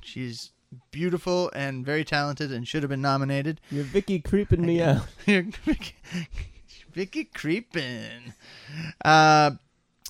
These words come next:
Speaker 1: Vicky creeping on the down low. Uh, so, yeah, and it's about her being his latest fling, but kind of, like, her standing up to him. So it's kind of about relationships and about, like,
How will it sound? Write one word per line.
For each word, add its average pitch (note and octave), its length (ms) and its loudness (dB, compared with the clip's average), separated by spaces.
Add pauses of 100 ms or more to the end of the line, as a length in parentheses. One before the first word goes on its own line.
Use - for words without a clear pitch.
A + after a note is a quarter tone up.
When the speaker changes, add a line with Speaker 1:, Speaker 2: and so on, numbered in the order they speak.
(460)
Speaker 1:
Vicky D3+ 300 -8
creeping D#3+ 380 -4
on D#3+ 120 0
the D#3 60 -4
down G2 340 -4
low. G1+ 340 -18 (640)
Uh, D3+ 280 10
so, E3 320 8
yeah, F3 240 8
and E3+ 180 4
it's F3 140 2
about E3+ 400 4
her F3 200 4
being D#3 280 2
his C#3+ 180 -2
latest D3 400 0
fling, E3+ 480 -2
but - 200 -2
kind E3+ 300 2
of, D3 180 0
like, C3 420 -4 (520)
her E3 540 4
standing D#3+ 480 0
up C#3 180 -2
to C#3+ 100 -6
him. A#2 340 -6
So D3 180 -2
it's - 200 -6
kind F#3+ 180 -2
of F3 80 -4
about C#3 420 -4
relationships D3 880 -6
and C#3 100 -8
about, B2+ 280 -4
like, A#2+ 300 -10